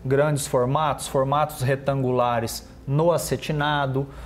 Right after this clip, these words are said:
é, acabamentos que imitam cimento queimado, acabamentos que imitam granilite, N opções.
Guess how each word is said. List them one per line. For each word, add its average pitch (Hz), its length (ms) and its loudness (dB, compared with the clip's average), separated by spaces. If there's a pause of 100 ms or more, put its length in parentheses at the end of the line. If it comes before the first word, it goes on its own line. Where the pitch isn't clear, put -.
(160)
é, 127 220 2
acabamentos 143 640 0
que - 120 -4
imitam 127 680 -2 (160)
cimento 139 420 -4
queimado, 151 840 0 (320)
acabamentos 139 680 0
que 151 120 -2
imitam 131 480 -2
granilite, 151 1120 0 (380)
N 196 480 2
opções. - 800 -6